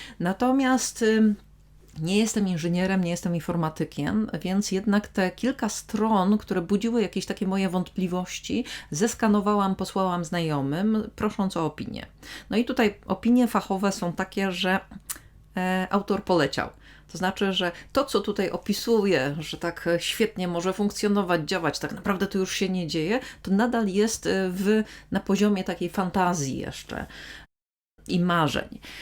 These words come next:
Czyli fachowcy rozszyfrowali, że no, nie wszystkiemu tutaj w tej książce można ufać. Mm, i, e, trochę mój niepokój budził też taki ogromny technoentuzjazm.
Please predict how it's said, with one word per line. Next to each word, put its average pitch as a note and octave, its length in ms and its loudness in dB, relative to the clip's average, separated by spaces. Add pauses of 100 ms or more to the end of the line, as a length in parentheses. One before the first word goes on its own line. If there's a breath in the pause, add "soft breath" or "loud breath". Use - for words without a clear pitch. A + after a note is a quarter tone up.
(160 loud breath)
Czyli G3 440 0 (180)
fachowcy G3+ 560 2
rozszyfrowali, F#3+ 1040 2
że F3+ 380 2
no, G3+ 200 4
nie A3+ 260 6
wszystkiemu G3 560 0
tutaj - 260 -2
w - 80 -14
tej D#3+ 140 2
książce - 460 0
można D3+ 360 0
ufać. F3 540 -4 (680 loud breath)
Mm, F#3+ 400 6
i, A3+ 500 4
e, G#3+ 120 4 (180)
trochę B3+ 420 2
mój A3+ 500 6
niepokój G#3+ 580 2
budził F#3+ 560 0
też F#3+ 260 -6
taki - 300 -4
ogromny G3 600 2 (240)
technoentuzjazm. E3+ 1120 0